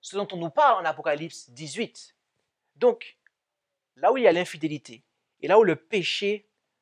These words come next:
abonde et règne, eh bien, C'est un état, un état de choses duquel Dieu nous appelle à sortir. Et comment Dieu va-t-il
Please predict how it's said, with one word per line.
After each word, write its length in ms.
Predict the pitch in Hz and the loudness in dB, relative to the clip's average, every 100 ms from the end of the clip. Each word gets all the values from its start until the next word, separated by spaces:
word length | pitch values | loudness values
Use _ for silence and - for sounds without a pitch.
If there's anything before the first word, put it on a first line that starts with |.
| _ | _
abonde 680 | 127 123 151 190 113 101 104 _ _ _ _ _ _ _ _ _ _ _ _ _ | -6 -2 -2 -2 -4 -14 _ _ _ _ _ _ _ _ _ _ _ _ _ _
et 460 | 143 135 135 135 _ _ _ _ | -4 -2 -2 -6 _ _ _ _
règne, 480 | - 185 147 113 110 _ _ _ _ _ _ _ | -2 0 0 -6 _ _ _ _ _ _ _ _
eh 80 | 127 | -18
bien, 400 | 131 139 135 131 _ _ _ _ _ _ - | -10 -8 -8 -14 _ _ _ _ _ _ -16
C'est 480 | - 160 151 151 147 _ - - | -4 0 2 0 -4 _ -6 0
un 200 | 196 220 | 2 4
état, 120 | 214 - - | 2 2 2
un 240 | 233 226 | 4 4
état 240 | 247 269 208 | 2 4 4
de 120 | 175 | 2
choses 600 | - 262 180 127 113 - _ _ _ _ _ | 0 -2 -2 -4 -14 -20 _ _ _ _ _
duquel 520 | 151 226 180 165 160 123 | -8 -2 0 0 -2 -8
Dieu 140 | 202 | -4
nous 140 | 208 160 | 0 0
appelle 320 | 143 156 156 | 0 -2 -2
à 280 | 135 139 135 _ _ _ | 0 0 -2 _ _ _
sortir. 640 | - - 220 - 180 117 - _ _ _ | -2 4 4 2 -10 -10 -12 _ _ _
Et 180 | - - | -8 -6
comment 520 | - 302 294 320 - _ | 2 4 4 -2 -4 _
Dieu 200 | 135 220 | -10 -4
va-t-il 460 | 226 170 - 202 | -2 -2 -4 -12